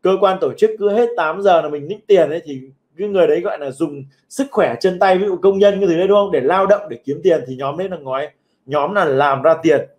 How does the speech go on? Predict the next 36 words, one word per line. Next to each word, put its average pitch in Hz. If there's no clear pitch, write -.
Và 220
một 220
cái 247
nhóm 226
người 233
số 202
hai 247
là 208
cái 202
nhóm 202
người 202
thú 175
vị 285
hơn 208
này. 143
Cái 233
nhóm 226
người 226
số 175
hai 233
là 185
nhóm 165
người 190
thú 156
vị 233
hơn, 190
là 165
cái 175
nhóm 175
người 170
nói 170
ra 233
tiền, 170
đúng 139
không 170
ạ? 175